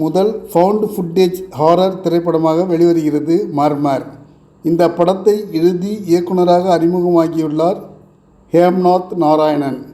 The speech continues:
எஸ் பி கே பிக்சர் சார்பில் பிரபாகரன் மற்றும் ஸ்டாண்ட் அலோன் பிக்சர்ஸ் இன்டர்நேஷனல் தயாரித்துள்ள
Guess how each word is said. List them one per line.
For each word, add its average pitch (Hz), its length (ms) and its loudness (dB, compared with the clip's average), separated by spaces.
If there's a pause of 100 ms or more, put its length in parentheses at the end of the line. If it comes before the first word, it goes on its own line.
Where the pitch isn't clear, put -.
(720)
எஸ் 185 220 -4
பி 233 160 0
கே 214 100 6 (120)
பிக்சர் 175 360 -4
சார்பில் 170 400 -2 (400)
பிரபாகரன் 190 600 2 (200)
மற்றும் 170 400 -4 (680)
ஸ்டாண்ட் 214 460 2 (220)
அலோன் 190 280 -2 (220)
பிக்சர்ஸ் 156 480 -2 (960)
இன்டர்நேஷனல் 190 640 0
தயாரித்துள்ள 165 420 0